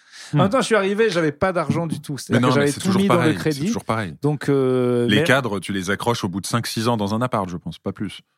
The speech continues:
Speaker 1: Et
Speaker 2: Pas
Speaker 1: donc,
Speaker 2: moins
Speaker 1: mais il y a
Speaker 2: que
Speaker 1: quand même des peintures qui sont pas faites, des meubles qui sont toujours pas là. Et du coup, j'hésite encore.
Speaker 2: Vous avez
Speaker 1: Télé.
Speaker 2: un lit ?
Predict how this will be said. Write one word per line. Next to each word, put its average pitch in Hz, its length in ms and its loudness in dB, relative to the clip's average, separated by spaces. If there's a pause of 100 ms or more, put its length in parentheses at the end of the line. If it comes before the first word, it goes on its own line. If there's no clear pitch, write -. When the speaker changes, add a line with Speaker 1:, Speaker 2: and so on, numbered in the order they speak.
Speaker 1:
Et 139 160 2
Speaker 2:
Pas 143 80 0
Speaker 1:
donc, 139 60 2
Speaker 2:
moins - 100 2
Speaker 1:
mais 139 60 2
il 143 40 4
y 143 40 4
a - 20 2
Speaker 2:
que - 80 -4
Speaker 1:
quand 156 80 2
même 151 100 -4
des 135 80 -2
peintures 135 340 -4
qui 135 120 -4
sont 131 140 -6
pas 127 120 0
faites, 180 240 0
des 143 80 -2
meubles 139 220 -2
qui - 140 -14
sont 131 120 -6
toujours - 240 -4
pas 127 120 0
là. 170 200 2
Et 156 120 -2
du 165 180 -2
coup, 233 180 2
j'hésite 175 420 0
encore. 202 400 0
Speaker 2:
Vous 196 140 2
avez 185 60 4
Speaker 1:
Télé. 98 100 4
Speaker 2:
un 101 40 4
lit ? 180 240 0